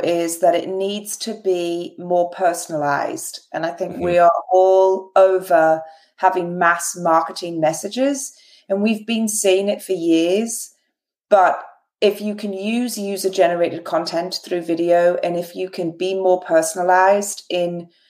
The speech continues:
Speaker 1: your targeting, and you can create videos that are specific to a business pain point or a solution that somebody is trying to, a business pain point they're trying to solve or a solution they're looking for, that's much more appealing and successful.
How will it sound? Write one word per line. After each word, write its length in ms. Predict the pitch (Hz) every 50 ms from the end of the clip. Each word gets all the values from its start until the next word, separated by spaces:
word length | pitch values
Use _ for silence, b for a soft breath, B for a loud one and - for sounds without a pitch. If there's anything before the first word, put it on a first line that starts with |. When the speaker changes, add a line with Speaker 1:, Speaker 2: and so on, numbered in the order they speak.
| _ _ _
Speaker 1:
your 160 | 185 180 175
targeting, 840 | - - 160 156 156 156 151 196 - - 233 233 240 240 254 233 _ _ _ _ _ _ _ _ _ _ _ _ -
and 180 | 196 196 202
you 80 | 202 196
can 180 | 196 - 196 190
create 540 | - - 202 196 196 196 196 190 196 -
videos 420 | - 190 190 196 190 180 180 180 -
that 120 | 180 165
are 140 | 175 170 - - _ _ _
specific 680 | - - - - 190 190 - - 226 226 220 214 -
to 320 | - - - 202 180 180 - -
a 80 | 185 165 170
business 380 | 180 180 180 185 190 185 -
pain 300 | - - 185 170 170 175
point 340 | - - 214 214 214 208 208 -
or 140 | - 180 170
a 40 | 170
solution 600 | 165 - 180 175 170 170 180 180 - - 180 175
that 200 | 170 160 165 -
somebody 440 | - - 180 170 175 175 170 170 170
is 140 | 165 165 -
trying 300 | - - 170 165 170 -
to, 200 | 147 - - - _
a 120 | - 160 160 - _
business 300 | - 175 170 185 180 175
pain 200 | - - 185 180
point 180 | 180 185 165 170
they're 100 | - -
trying 240 | - - 170 165 165
to 80 | 170
solve 320 | - - - 247 254 247 214
or 80 | 196
a 60 | 185
solution 400 | 185 - 185 185 180 185 - 175
they're 100 | 175 170
looking 240 | 170 208 - 214 202
for, 240 | - 190 180 170 B B B B B B B B B B B B B B _ _
that's 280 | - 190 180 185 - -
much 220 | 202 202 202 -
more 400 | 208 190 185 180 175 170 - - _ _ -
appealing 720 | 190 - - - - 220 208 208 214 240 285 302 311 311
and 120 | - 190 185
successful. 800 | - - 185 - - - 180 180 - - - 160 147 147 -